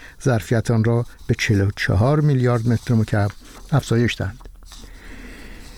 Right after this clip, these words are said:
پنجاهمین دوره فستیوال فیلم تورنتو از روز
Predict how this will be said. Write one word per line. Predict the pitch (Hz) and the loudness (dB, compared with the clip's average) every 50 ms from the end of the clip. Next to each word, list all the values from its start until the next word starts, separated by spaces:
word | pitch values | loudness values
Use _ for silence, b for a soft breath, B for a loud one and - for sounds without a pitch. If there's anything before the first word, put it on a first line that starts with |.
| B B B B B - - - - - - | B B B B B -16 -16 -16 -12 -2 2
پنجاهمین | - 165 175 170 156 170 160 165 175 170 170 170 160 | 4 4 4 4 4 4 4 4 4 4 4 4 4
دوره | 147 151 147 143 156 180 185 185 190 180 | 4 4 4 4 4 4 4 4 4 4
فستیوال | - - 151 123 - - 135 117 123 139 151 151 | 2 0 -2 0 0 0 0 2 4 4 2 2
فیلم | 143 - 156 151 151 156 151 151 | 2 2 2 2 4 2 2 2
تورنتو | 135 - 123 117 110 104 95 - 151 | 0 0 2 2 2 2 2 2 2
از | 165 170 170 160 120 113 | 4 4 4 4 2 2
روز | 117 123 127 | 2 2 2